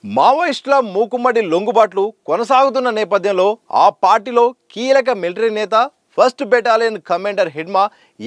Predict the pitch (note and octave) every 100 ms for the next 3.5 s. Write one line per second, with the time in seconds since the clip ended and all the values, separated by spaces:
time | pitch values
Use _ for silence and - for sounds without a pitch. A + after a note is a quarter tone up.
0 | F#3 - C4+ C#4 A#3 D3+ G#3+ C4 A3+ A3
1 | G3+ F#3+ D#3+ D#3+ F3 F3 G#3 _ G#2+ A2
2 | G3 A3+ A3+ G3+ G3+ G3+ C4+ _ - C3+
3 | G#3+ A#3 G#3 G3 G3